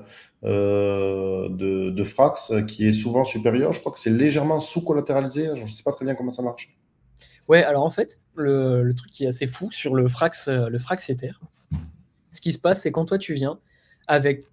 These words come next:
Speaker 2: dix Frax, dix, euh, dix Ethers à déposer chez Frax, donc tu leur, tu leur donnes dix et dix, euh, dix Ethers, eux, ils vont te donner dix Frax Ethers. Ce qu'ils vont en faire, c'est qu'ils vont en prendre neuf sur ces dix et ils vont les
Speaker 1: Ouais.
Speaker 2: mettre, euh, ils vont les donner aux validateurs pour qu'ils montent leur nœud, leur trente des Ethers et qu'ils fassent leur affaire avec.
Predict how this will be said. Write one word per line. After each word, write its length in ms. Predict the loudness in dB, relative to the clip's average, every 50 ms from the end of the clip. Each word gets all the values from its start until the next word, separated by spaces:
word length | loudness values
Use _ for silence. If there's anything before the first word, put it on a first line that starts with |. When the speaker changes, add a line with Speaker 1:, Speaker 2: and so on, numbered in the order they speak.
| _ _ _ _ _ _ _ _ _ -14
Speaker 2:
dix 240 | -10 -4 -2 -2 0
Frax, 320 | 2 2 2 2 2 -2
dix, 360 | -6 -6 -6 -4 2 6 8 8
euh, 120 | 8 6
dix 220 | 4 2 4 4
Ethers 240 | 4 6 6 4 2
à 40 | 2
déposer 300 | 0 0 2 2 0 0
chez 160 | 0 -2 -4
Frax, 380 | -4 -4 -4 -6 -6 -8 -20 _ _ _ _ _ _ _ _ _ _ _ _ _ _ _ _ _ -10
donc 240 | -6 -6 -4 -6 -6
tu 120 | -4 0 2
leur, 200 | 4 4 4 2
tu 120 | 2 2
leur 140 | 0 2 4
donnes 240 | 4 4 2 2 -2
dix 220 | -2 0 2 2
et 40 | 2
dix, 220 | 0 0 0 2
euh, 140 | 2 2 2
dix 180 | 0 0 0 0
Ethers, 380 | 0 0 0 -2 -4 -4 0 4
eux, 140 | 4 6 6
ils 60 | 4
vont 120 | 2 2
te 60 | 2 2
donner 240 | 2 2 2 2
dix 140 | 0 -2 -4
Frax 260 | -4 -2 -4 -2 -2
Ethers. 320 | -2 -4 -2 -4 -8 -8 _ _ _ _ _ -20 -20 -20 -20 -20 _ -16
Ce 60 | -10
qu'ils 140 | -6 -2 0
vont 120 | 2 2
en 60 | 2
faire, 260 | 2 2 0 0 0
c'est 120 | -2 -6 -6
qu'ils 140 | -4 -4 0
vont 100 | 0 0
en 80 | 0
prendre 240 | 2 0 0 0 2
neuf 200 | 2 2 0 0
sur 160 | -4 -8 -6
ces 160 | -4 -4 -4
dix 400 | -4 -6 -8 -10 -12 -14 -16 -20 _ _ _ _ _ _ _ 0
et 80 | 2 2
ils 60 | 4
vont 120 | 4 2 2
les 80 | 2
Speaker 1:
Ouais. 140 | 2 2 2
Speaker 2:
mettre, 260 | 2 2 0 -4 -10 -14 -18 _ _ _ _ 4
euh, 480 | 6 6 6 6 2 0 0 -2 -2 -2
ils 80 | -2 -2
vont 100 | 0 0
les 80 | 0 0
donner 240 | 2 2 2 2
aux 60 | 2 4
validateurs 500 | 2 2 2 2 2 2 0 -2 -4 -4
pour 120 | -8 -12
qu'ils 120 | -8 -6
montent 200 | -4 -4 -2 0
leur 140 | 0 2 2
nœud, 140 | 4 4 4
leur 160 | 4 2 0
trente 160 | -2 -2 -2
des 160 | 0 0 0 0
Ethers 260 | 0 0 -2 -2 -2
et 80 | -4
qu'ils 120 | -6 -8 -10
fassent 180 | -12 -10 -8
leur 80 | -8 -8
affaire 220 | -8 -8 -8 -8
avec. 260 | -6 -6 -6 -8 _